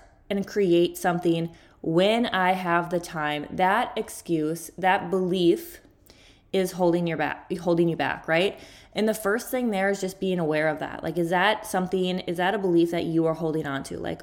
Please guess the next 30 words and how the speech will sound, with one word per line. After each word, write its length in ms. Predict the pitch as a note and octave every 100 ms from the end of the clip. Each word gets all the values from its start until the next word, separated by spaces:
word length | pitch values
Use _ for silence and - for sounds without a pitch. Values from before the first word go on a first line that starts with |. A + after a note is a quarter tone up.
| -
"Oh, 140 | G3
I'll 140 | G#3
create, 600 | G#3 - F#3+ F3 F3 E3+
turn 220 | - F#3 F#3+
this 160 | F#3+
idea 480 | F#3 E3+ E3+ E3+ E3
into 480 | - F3 E3+ F3 E3+
something 640 | E3+ E3 E3 E3+ E3 E3 - - -
when 800 | - E3+ G#3+ A3+ F3 D#3+ E3 F3 - - _ -
X, 240 | F3 F3
Y, 120 | F3
and 140 | E3 D#3+
Z, 160 | D3
when 240 | C#3+ E3 G3
I 100 | G#3
have 220 | G#3 E3+
more 160 | E3+ D3+
time." 400 | - C3+ - F3 - - -
And 100 | G3+
here's 260 | A3 D#4
some 160 | E4 D#4
things. 300 | G3+ D#3+ D3+
If, 140 | E3+ -
if 180 | G3 F#3+
that 240 | G3+ G#3+ -
is 200 | G3 F3
you 280 | D#3 D#3 G3
and 140 | F3
you 180 | E3+ E3+
ha-, 260 | E3 F3